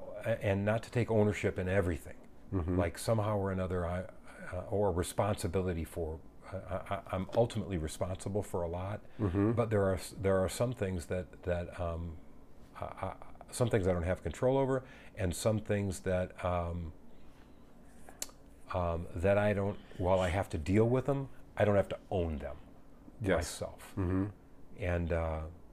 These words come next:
Speaker 1: and so that's helpful. Uh, I don't, I don't like,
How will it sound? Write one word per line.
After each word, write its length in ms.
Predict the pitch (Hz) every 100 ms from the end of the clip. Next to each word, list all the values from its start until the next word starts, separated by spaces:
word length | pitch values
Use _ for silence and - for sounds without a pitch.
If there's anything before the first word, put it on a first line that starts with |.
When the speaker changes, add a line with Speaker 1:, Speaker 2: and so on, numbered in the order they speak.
| - -
Speaker 1:
and 120 | 101
so 120 | -
that's 220 | 139 175 -
helpful. 360 | 92 - - - - - - - - -
Uh, 300 | 92 85 87 - -
I 100 | 101
don't, 400 | 85 98 104 110 - - - - - - - - - - - -
I 100 | 92
don't 380 | 87 98 110 107
like, 460 | 90 92 98 -